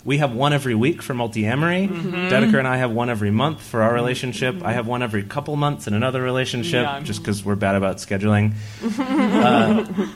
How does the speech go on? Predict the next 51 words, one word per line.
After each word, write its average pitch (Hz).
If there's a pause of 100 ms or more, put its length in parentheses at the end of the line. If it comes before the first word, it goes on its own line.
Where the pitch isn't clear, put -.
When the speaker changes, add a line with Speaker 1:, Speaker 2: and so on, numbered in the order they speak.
(360)
Speaker 1:
but 170
what 190
it 208
is, 214
is 156
there's 156
this 143
certain 175
structure -
that 98
you 101
follow, 101
Speaker 2:
Mm-hmm. 101
Speaker 1:
where 107
you 110
start 113
by 107
reviewing 117
what's 98
happened 120
over 101
the 101
past 101
month 107
or 95
week. 151 (500)
You 110
talk 113
about, 104
uh, 104
how 98
did 120
you 127
do 104
on 101
the 98
stuff 101
you 104
said 104
you 107
would 110
do 123
last 131
time. 82 (360)
Then 120
you 120
decide 117
what 110
you're 110
gonna 101
discuss. 160